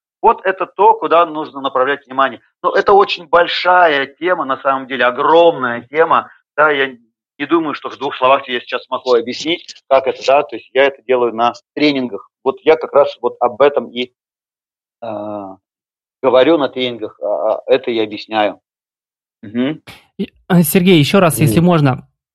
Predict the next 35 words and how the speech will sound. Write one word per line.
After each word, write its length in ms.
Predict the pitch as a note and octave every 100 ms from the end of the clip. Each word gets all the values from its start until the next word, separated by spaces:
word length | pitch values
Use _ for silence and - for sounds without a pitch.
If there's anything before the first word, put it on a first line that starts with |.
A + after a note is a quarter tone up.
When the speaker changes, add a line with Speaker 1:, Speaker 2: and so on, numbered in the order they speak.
| _ _
Speaker 2:
я 160 | C3 C#3+
не 80 | D3+
до 120 | D3
конца 320 | D#3 D#3+ F#3
понял, 340 | D#3 F3+ D#3 B2+
честно 320 | - C3 C3+
говоря. 440 | C3 C#3 C#3+ A2+ - _ _ _ -
То 40 |
есть 160 | D3+ F3
вы 140 | A3+
помогаете 680 | G#3+ F3+ D#3+ F#3 F3+ E3 -
Speaker 1:
Так. 140 | D#3+ C3
Speaker 2:
людям, 320 | E3+ D#3 D3+ - _ _ -
а, 340 | C#3 C#3+ C#3+
понять, 400 | C3+ E3+ F#3 F3
что 180 | - D#3+
им 160 | E3 F3
нужно 280 | E3+ E3 D#3
двигаться 480 | F3+ A#3 B3 -
к 100 | D#3+
очередной 540 | D3+ - D3+ D3+ D#3 D3+
цели, 460 | D3 D#3 C3 A#2+ - _ _
или 260 | D#3+ G3 G#3+
помогаете 800 | F#3+ E3+ E3 F#3 F#3 E3 - E3
им 200 | E3 D3+
понять, 320 | D#3 E3+ F3
что 200 | - D#3+
нужно, 580 | E3 E3+ E3 D#3+ D3+ - _ _ _ _ _ -
а, 640 | C3 C3 C3 B2+ B2+ B2+
скорее, 340 | C3 - D#3+ D#3+
м, 360 | D#3 - D#3 -
изменить 460 | D#3+ D3+ E3+ E3+
свое 240 | - D#3+ D#3
отношение, 760 | D#3 D#3+ - F3 D3+ C3 B2 -
и 720 | C3 C3 C3+ C3 C3 C3